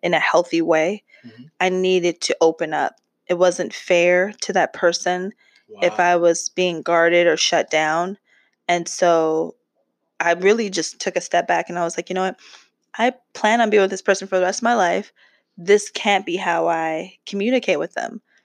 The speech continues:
Speaker 1: So I started opening up and, you know, just doing a better job with that. Of course,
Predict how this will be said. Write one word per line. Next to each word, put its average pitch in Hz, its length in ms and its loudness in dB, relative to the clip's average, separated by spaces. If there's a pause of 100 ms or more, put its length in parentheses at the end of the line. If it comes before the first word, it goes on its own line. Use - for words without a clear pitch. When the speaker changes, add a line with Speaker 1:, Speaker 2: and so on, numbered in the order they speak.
(160)
Speaker 1:
So - 220 0
I 185 100 2
started 185 600 0 (100)
opening 180 420 -2
up 170 400 0
and, 180 480 -6
you 330 120 -6
know, 240 200 -4 (680)
just - 520 -4 (280)
doing 202 240 2
a 202 40 2
better 185 220 2
job 180 220 2
with 202 80 -4
that. 202 300 2 (440)
Of - 120 -14
course, - 500 -2